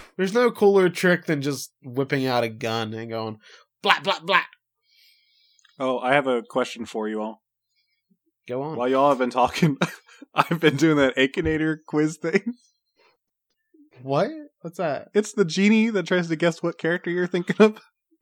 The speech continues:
Speaker 1: Okay.
Speaker 2: And, uh, so I was thinking of Kaito Kid. Do you wanna know if he got him or not, and how many tr-,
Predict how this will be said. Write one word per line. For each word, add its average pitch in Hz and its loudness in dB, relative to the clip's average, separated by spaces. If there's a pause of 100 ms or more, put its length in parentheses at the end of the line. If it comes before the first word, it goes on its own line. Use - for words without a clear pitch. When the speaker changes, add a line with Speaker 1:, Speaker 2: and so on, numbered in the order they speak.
Speaker 1:
Okay. 147 -2 (360)
Speaker 2:
And, 160 -6
uh, 143 2
so 151 2
I 151 4
was 156 0
thinking 170 0
of 156 -2
Kaito 147 2
Kid. 139 0 (200)
Do 143 -10
you 143 -2
wanna 151 -2
know 151 0
if 156 -4
he 160 -2
got 135 0
him 156 -4
or 160 -6
not, 165 -6
and 156 -12
how 143 -6
many 139 -4
tr-, 147 -8